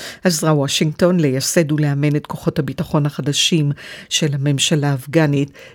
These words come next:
כדי שיוכלו להתמודד עם איומים אסלאמיים עתידים, אבל שורה של תקריות דמים בהם הרגו אמריקאים, לעתים בשודד-,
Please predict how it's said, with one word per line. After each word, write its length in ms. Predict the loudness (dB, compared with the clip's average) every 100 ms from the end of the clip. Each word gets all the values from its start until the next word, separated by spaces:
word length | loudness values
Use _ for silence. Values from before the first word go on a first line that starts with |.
| -4
כדי 260 | 0 0
שיוכלו 680 | 0 -4 -6 -6 -2 -2 -2 -4 -12 _
להתמודד 920 | -2 -2 -2 -8 -6 -6 -6 0 0 0 -8 -14 _ _ _ _ 0
עם 200 | 2 2 0
איומים 500 | 0 0 2 2 0 -4
אסלאמיים 640 | -6 0 0 2 0 -4 -8 -6
עתידים, 680 | -6 -4 -4 2 4 4 0 -4 _ _ _ _ -20 -20 -16 -6
אבל 180 | -2 0
שורה 320 | 0 0 -2
של 180 | -2 -4
תקריות 520 | -6 -4 0 0 2
דמים 360 | 0 2 2
בהם 280 | 2 0 0
הרגו 340 | -2 -2 0 0
אמריקאים, 680 | 0 -6 -2 0 2 0
לעתים 420 | -2 -4 -4 -2 0
בשודד-, 500 | 0 0 0 0